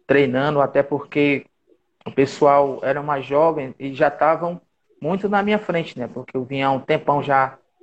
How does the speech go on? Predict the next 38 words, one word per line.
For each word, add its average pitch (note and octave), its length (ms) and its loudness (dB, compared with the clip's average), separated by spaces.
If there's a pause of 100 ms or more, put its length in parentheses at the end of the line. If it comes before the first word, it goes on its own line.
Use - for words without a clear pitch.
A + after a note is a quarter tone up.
(220)
parado, B2+ 400 4
se - 160 -12
eu - 20 -6
não C#3 80 -8
me C3+ 100 -10
engano, C3 520 -6
quase C#3+ 320 0
dois C#3+ 240 2
anos C#3 180 -8
parado C#3 400 4
e - 20 -4
tinha C#3+ 240 -8
que C#3+ 140 -8
começar C#3+ 680 0 (800)
aos F3 240 0
poucos, F3 360 4
né? B2 120 -10
Mas B2 180 -10
pra F3+ 160 -2
mim G3 440 -4 (280)
foi F#3 140 0
importante, F#3 720 0
né? A#2 300 -8 (180)
Eu, A#2 240 -6
eu A2+ 100 -6
poder A#2+ 460 -4 (560)
voltar A#2+ 320 4
ao C#3 120 4
clube, C3+ 360 -2
poder, C3 760 -2 (240)
é, A#2+ 480 0
encerrar C3+ 400 0
a C3+ 40 -4
carreira C#3+ 680 0 (580)
e D#3 220 6
fazendo G3 480 2
o G#3 40 2
gol, G3 460 4